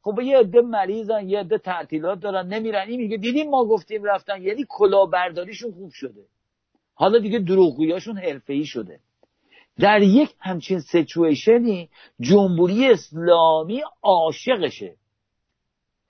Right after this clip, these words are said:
یعنی حکومت اسلامی که در بلبشو و منجلاب و نادانی رشد می‌کنه،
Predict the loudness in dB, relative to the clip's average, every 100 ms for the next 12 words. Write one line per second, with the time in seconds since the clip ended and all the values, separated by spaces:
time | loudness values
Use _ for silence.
0 | _ -4 0 0 0 -2 0 0 0 2
1 | 2 2 0 -4 -10 -10 -12 _ _ _
2 | _ _ _ _ -6 -4 -6 -2 -2 0
3 | -2 0 -4 -2 -4 -4 -4 -2 -2 -6
4 | -6 -4 -2 -2 -4 -6 0 0 2 0
5 | -2 -4 -2 -2 -4 -4 -10 -12 -8 -6
6 | -4 -6